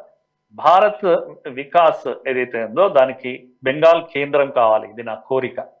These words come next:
ఇక్కడ ఇండస్ట్రీ పెరిగితే అంటే గత వైభవాన్ని గుర్తు చేశారు. గుర్తు చేస్తూ ఇప్పుడు అలాంటి ఇండస్ట్రీ రావాలి, అటువంటి ఇన్-, ఇన్వెస్ట్‌మెంట్ రావాలి. ఈ misrule పోతే, ఈ తప్పుడు పరిపాలన పోతే, లేకపోతే,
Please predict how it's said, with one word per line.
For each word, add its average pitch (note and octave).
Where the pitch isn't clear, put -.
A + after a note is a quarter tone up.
ఇక్కడ D3
ఇండస్ట్రీ D#3+
పెరిగితే E3+
అంటే C#3
గత B2+
వైభవాన్ని E3+
గుర్తు C#3
చేశారు. G#2+
గుర్తు C3+
చేస్తూ E3+
ఇప్పుడు F#3
అలాంటి E3+
ఇండస్ట్రీ D#3+
రావాలి, C3
అటువంటి D3+
ఇన్-, C#3+
ఇన్వెస్ట్‌మెంట్ C#3+
రావాలి. B2+
ఈ F3
misrule G3
పోతే, D#3
ఈ D3
తప్పుడు G#3
పరిపాలన D#3+
పోతే, B2
లేకపోతే, C#3